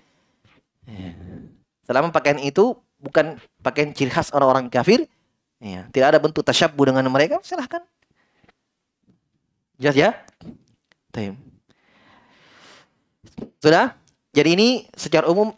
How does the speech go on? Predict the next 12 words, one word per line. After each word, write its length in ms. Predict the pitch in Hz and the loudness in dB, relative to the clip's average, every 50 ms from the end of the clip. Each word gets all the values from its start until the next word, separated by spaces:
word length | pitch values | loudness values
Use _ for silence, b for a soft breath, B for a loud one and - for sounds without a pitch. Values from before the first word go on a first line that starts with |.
| _ | _
isi, 720 | - 156 160 156 - - 208 214 220 220 220 226 - - _ _ _ _ _ _ _ _ - | -4 -2 -2 -2 -2 -2 -2 -2 -2 -2 -4 -8 -10 -14 _ _ _ _ _ _ _ _ 0
ya, 320 | 135 139 160 190 190 147 123 _ | 2 2 4 2 0 -2 -6 _
buku-buku 480 | - 139 139 - 143 139 147 - 160 | -8 -8 -6 -6 -4 -4 -2 0 2
akidah 560 | - - - - 156 147 127 113 101 - - 123 | 0 0 2 2 2 2 2 2 0 -4 -10 -6
dari 160 | 117 120 123 | -6 -6 -4
para 320 | 110 - 135 139 135 101 117 156 | 0 0 2 2 2 2 0 -2
immatus 320 | 151 143 123 120 - 113 | -2 -2 -4 -6 -4 -6
salaf, 320 | - - 113 104 104 98 - - - - _ - _ _ - | -4 -4 -2 -2 -4 -6 -8 -16 -20 -20 _ -20 _ _ -4
para 440 | 113 117 123 143 165 196 - - _ _ _ _ _ _ _ _ _ _ _ _ _ _ - - | -2 0 2 2 2 2 0 -4 _ _ _ _ _ _ _ _ _ _ _ _ _ _ 0 2
ulama. 400 | - 151 139 131 113 92 - _ _ _ - - - - _ _ _ _ _ _ | 4 4 4 2 0 -4 -4 _ _ _ -16 -16 -16 -18 _ _ _ _ _ _
Ya. 240 | 101 98 95 95 - _ _ b b b b b b b b b b - | -16 -14 -14 -14 -18 _ _ b b b b b b b b b b 0
Baik. 320 | 160 160 135 120 - _ | 2 2 0 0 -6 _